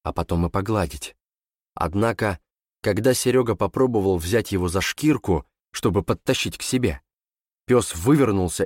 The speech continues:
и чувствительно прихватил зубами его запястье. «А как я тебе помочь должен?» — с упреком сказал Серега в темноту. Собака не ответила. Приняв молчание за раскаяние, Серега пролез чуть поглубже под мостки,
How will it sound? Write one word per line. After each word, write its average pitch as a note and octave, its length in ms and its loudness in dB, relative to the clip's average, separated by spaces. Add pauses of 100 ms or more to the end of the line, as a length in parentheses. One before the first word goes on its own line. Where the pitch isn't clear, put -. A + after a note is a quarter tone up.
(100)
и G2+ 80 -6
чувствительно C3+ 760 0
прихватил G2+ 520 -2
зубами F2+ 420 0
его F#2 240 -2
запястье. F#2+ 680 -2 (380)
«А - 140 0
как - 300 2
я B2+ 120 2
тебе C3 240 2
помочь D3+ 400 2
должен?» — F2 420 0 (540)
с - 140 -8
упреком A#2+ 400 2
сказал G#2+ 340 -2
Серега D#2 360 -4
в - 60 -10
темноту. D#2+ 520 -4 (720)
Собака D#2+ 480 -4
не F2 120 0
ответила. F2 540 -6 (1080)
Приняв B2+ 360 2
молчание G2+ 520 0
за D2+ 120 -4
раскаяние, A#2 680 0 (360)
Серега C#3 460 2
пролез B2 440 2
чуть - 240 -6
поглубже G#2 520 0
под E2+ 160 -4
мостки, F2+ 540 0